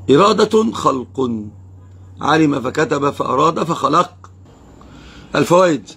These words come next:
لا ينتظم إيمان عبد إلا بالإيمان بالقدر، لا ينتظم إيمان عبد إلا بالإيمان بالقدر.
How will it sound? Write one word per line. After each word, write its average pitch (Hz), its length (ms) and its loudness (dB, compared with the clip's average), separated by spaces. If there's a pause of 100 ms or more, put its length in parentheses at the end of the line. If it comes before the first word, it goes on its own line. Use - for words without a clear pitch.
(1120)
لا 165 220 2
ينتظم 180 440 0
إيمان 160 280 2
عبد 156 280 -2
إلا 160 380 -2
بالإيمان 139 420 -4
بالقدر، 113 360 -4 (240)
لا 139 160 0
ينتظم 139 420 -2
إيمان 139 220 0
عبد 143 260 -4
إلا 147 300 0
بالإيمان 127 360 -2
بالقدر. 113 340 -8